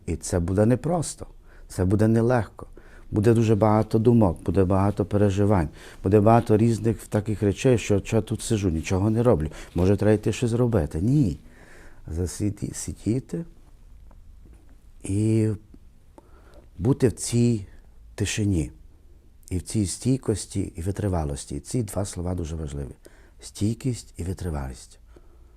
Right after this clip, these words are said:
Для цього наводять приклад дуже гарний, приклад пустельники кажуть, що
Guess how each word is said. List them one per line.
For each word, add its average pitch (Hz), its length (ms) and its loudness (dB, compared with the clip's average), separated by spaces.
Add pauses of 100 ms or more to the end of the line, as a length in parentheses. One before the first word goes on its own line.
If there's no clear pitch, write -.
(1500)
Для 113 140 4
цього 139 400 8
наводять 123 440 4
приклад 117 300 2
дуже 107 200 2
гарний, 107 520 0 (180)
приклад 113 360 -2
пустельники 127 560 -2
кажуть, 117 320 -2
що 104 420 -2